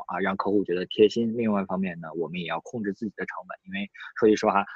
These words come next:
虽然我们这个领域相对来说是比较精准的营销，但是可能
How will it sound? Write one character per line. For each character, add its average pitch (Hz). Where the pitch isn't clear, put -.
虽 175
然 185
我 143
们 107
这 139
个 135
领 101
域 101
相 143
对 143
来 101
说 107
是 -
比 104
较 104
精 131
准 107
的 92
营 76
销， 85
但 110
是 95
可 -
能 82